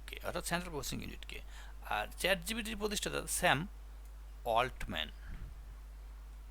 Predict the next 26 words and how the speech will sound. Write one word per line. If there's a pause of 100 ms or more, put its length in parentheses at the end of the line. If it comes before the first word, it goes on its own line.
(1200)
উনিশ
নম্বর, (280)
র্যাম
ও
রম (280)
এর (340)
পার্থক্য
সমূহ
লিখুন। (560)
এখন
দেখুন, (200)
র্যাম
ও
রম
এর
পার্থক্য
আমি
দিয়েছি
কয়েকটা। (720)
র্যাম (640)
অস্থায়ী
মেমোরি, (380)
পক্ষান্তরে (420)
রম (720)
স্থায়ী
মেমোরি।